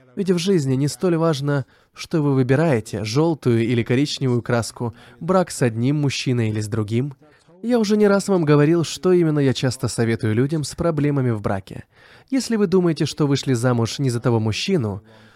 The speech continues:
что значит "не тот мужчина"? Они все одинаковые. Поверьте мне, ничего типа правильного или неправильного мужчины не существует. Точно так же, как правильные или неправильные женщины.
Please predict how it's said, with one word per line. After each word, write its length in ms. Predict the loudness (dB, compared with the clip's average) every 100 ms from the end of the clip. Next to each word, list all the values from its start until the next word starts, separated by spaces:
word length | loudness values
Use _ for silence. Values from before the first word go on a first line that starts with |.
| -16
что 280 | -6 0
значит 440 | 2 2 2 0 0
"не 140 | 0
тот 280 | 2 0 0
мужчина"? 480 | 0 -2 -4 -6 -2
Они 120 | -2
все 240 | -2 0
одинаковые. 600 | 0 2 0 -2 -6 -8 -10 -14 -18 -20 -20 -20 -20 -20 -20 -20 -18 0
Поверьте 420 | 2 4 2 2
мне, 360 | 0 0 -2 -4 _ _ _ -20 -18 -16 -16 -18 -20 -20 -20 _ -20 -20 -20 -20 _ -20 -20 _ -8
ничего 580 | -2 -2 2 2 4 4
типа 360 | 2 2 2
правильного 680 | 4 4 4 4 4 2 2
или 180 | 2 2
неправильного 600 | 2 2 2 2 0 0
мужчины 460 | -2 -2 0 0
не 100 | 2
существует. 720 | 0 -2 -2 -4 -2 -2 -2 -4 -16 _ _ _ -20 -20 _ -20 _ _ -20 -20 _ _ -20 _ -12 -4
Точно 340 | -4 0 0
так 220 | 2 0
же, 100 | 0
как 220 | 0 -2
правильные 500 | 2 2 4 2 2
или 120 | 4 2
неправильные 500 | 2 2 4 2 0
женщины. 540 | -2 -8 -10 -10 -10